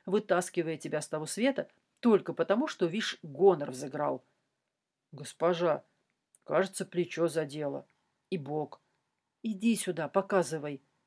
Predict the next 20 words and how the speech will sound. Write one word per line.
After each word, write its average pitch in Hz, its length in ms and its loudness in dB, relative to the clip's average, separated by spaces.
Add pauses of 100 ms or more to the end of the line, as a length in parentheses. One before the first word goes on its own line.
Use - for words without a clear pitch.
(600)
От - 140 -10
свечей 339 460 -4
толка 254 360 -2
было 190 200 -4
немного, 165 640 -6 (460)
и 233 80 -2
я 302 120 -2
снова 240 400 0
зажгла 175 480 -4
магический 156 640 -10
огонёк. 135 540 -12 (600)
Склонилась 240 600 0
к - 80 -12
обнажённому 165 760 -4
торсу, 196 480 -4 (320)
исчерченному 180 840 -6
старыми 147 540 -6
шрамами. 139 640 -8 (1000)
Да, 175 520 -4
плечо. 165 500 -8